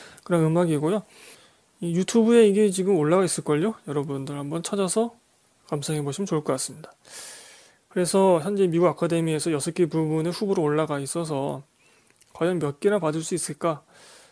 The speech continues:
어, 여우 조연은 확실한 것 같고, 그 이후에는 뭐 각본하고 음악상까지 한번 노려볼 수 있지 않을까? 그런 생각이 있는데, 네.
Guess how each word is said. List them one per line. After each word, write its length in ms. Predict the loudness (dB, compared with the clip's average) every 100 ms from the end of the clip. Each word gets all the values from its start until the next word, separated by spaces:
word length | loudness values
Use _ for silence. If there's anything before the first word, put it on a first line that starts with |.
| _ _
어, 520 | -12 -10 -12 -14 -16 -10 0
여우 280 | 4 4
조연은 1120 | 2 0 4 4 4 0 -2 -2 -2 -2 -4 -8
확실한 360 | -10 -4 -2
것 60 | -2
같고, 520 | -2 -6 -8 -8 -8 -12 _ _ _ _ _ _ _ _ _ _ _ -20
그 160 | -8 -4
이후에는 480 | -2 0 0 0 -4
뭐 100 | -4
각본하고 920 | -6 -8 0 2 2 0 0 -2 -2
음악상까지 760 | -2 0 0 -2 -2 -2 -2 -2
한번 220 | -2 -2
노려볼 320 | 0 2 2
수 120 | 0
있지 140 | 0 0
않을까? 420 | 0 -2 -4 -6 _ -14 -12 -14 -18 -12
그런 180 | -8 -4
생각이 480 | 0 2 4 2
있는데, 800 | 2 0 0 2 2 2 2 -2 -10 _ _
네. 300 | -14 -14 -14